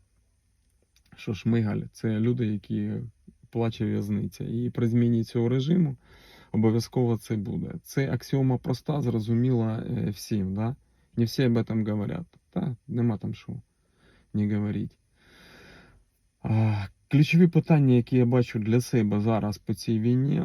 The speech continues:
ну, по-перше, забезпечення. Підари не гралися,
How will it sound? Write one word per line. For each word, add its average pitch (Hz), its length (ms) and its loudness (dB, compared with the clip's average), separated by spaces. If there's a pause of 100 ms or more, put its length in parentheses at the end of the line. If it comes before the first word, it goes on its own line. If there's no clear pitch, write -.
ну, 120 260 0
по-перше, 113 420 -4
забезпечення. 113 1300 -2
Підари 113 600 0
не 120 140 2
гралися, 113 640 0